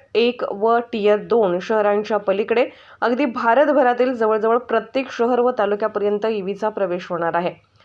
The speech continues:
या विस्ताराच्या माध्यमातून ओला इलेक्ट्रिकने सेव्हिंग्सवाला स्कूटर या आपल्या अभियानात दिलेल्या वचनाची पूर्तता केलेली आहे. ओला इलेक्ट्रिकचे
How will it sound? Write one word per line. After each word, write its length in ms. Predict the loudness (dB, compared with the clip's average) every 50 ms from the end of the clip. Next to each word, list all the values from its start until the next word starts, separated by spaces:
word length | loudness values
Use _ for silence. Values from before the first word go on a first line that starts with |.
| _ _ _ _ _ -2
या 80 | 0 0
विस्ताराच्या 600 | 2 0 -2 0 0 2 2 2 2 2 2 2
माध्यमातून 580 | 2 2 2 2 2 2 2 2 2 2 2 2
ओला 260 | 4 4 4 4 4
इलेक्ट्रिकने 640 | 4 2 2 0 -2 -2 -2 -2 0 0 0 0 0
सेव्हिंग्सवाला 880 | -2 -2 0 2 2 4 4 2 0 -2 -2 0 0 2 2 2 0
स्कूटर 500 | -2 -4 -4 -4 -4 -2 0 0 0 0
या 220 | 0 0 0 0 0 0
आपल्या 340 | 0 -2 -2 -2 -2 -2 0 0
अभियानात 480 | -2 -2 0 0 0 2 2 0 0
दिलेल्या 340 | -2 -2 -2 0 0 0 2
वचनाची 680 | 2 0 0 -2 -2 -2 -2 -2 -4 -4 -4 -6 -6 -6 -8 -14 -20 -20 -20 -12 -4 0
पूर्तता 480 | 0 2 2 2 0 0 2 0 0
केलेली 400 | 0 0 -2 -2 0 -2 0 0
आहे. 260 | 0 0 0 -2 -4
ओला 340 | -2 0 0 2 2 2 2
इलेक्ट्रिकचे 800 | 2 2 2 0 -2 -2 -4 -6 -6 -2 0 2 2 2 2 0